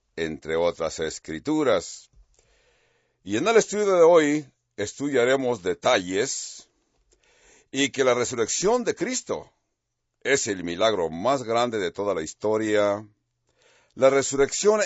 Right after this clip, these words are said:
era el centro de las enseñanzas de los apóstoles. Su plan era que toda persona sepa que Jesús conquistó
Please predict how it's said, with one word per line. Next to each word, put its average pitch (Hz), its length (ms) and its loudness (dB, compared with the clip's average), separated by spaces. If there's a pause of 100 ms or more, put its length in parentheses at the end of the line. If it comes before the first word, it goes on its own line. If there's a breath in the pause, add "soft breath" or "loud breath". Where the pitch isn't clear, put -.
era 156 300 6
el 113 120 2
centro 127 520 -2
de 107 120 2
las 98 160 0
enseñanzas 101 760 -2
de 92 80 -2
los 87 180 -4
apóstoles. - 1000 -4 (520 soft breath)
Su 120 260 -4
plan 196 280 2
era 104 360 2 (420)
que 107 120 -6
toda 165 240 2
persona 98 600 -2
sepa - 840 -2
que - 180 -14
Jesús 117 320 -6
conquistó 180 800 -2